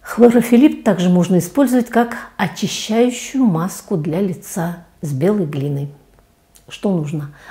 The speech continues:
Одна столовая ложка белой глины, каолин. Разведите холодной водой до консистенции густой сметаны. Добавьте четыре капли масляного раствора хлорофилипта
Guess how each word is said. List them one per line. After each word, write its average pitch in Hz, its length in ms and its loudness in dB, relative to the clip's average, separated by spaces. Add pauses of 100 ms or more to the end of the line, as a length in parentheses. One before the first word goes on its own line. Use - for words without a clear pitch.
(100)
Одна 196 260 2
столовая 170 440 0
ложка 185 300 -2
белой 180 240 0
глины, 254 440 4 (400)
каолин. 202 600 -2 (320)
Разведите 185 580 0
холодной 180 420 -4
водой 151 460 -6
до 208 360 4
консистенции 214 800 -4
густой 175 340 -6
сметаны. 147 560 -10 (420)
Добавьте 202 500 0
четыре 196 380 -2
капли 175 580 -4 (280)
масляного 180 720 -2
раствора 165 420 -4
хлорофилипта 156 840 -8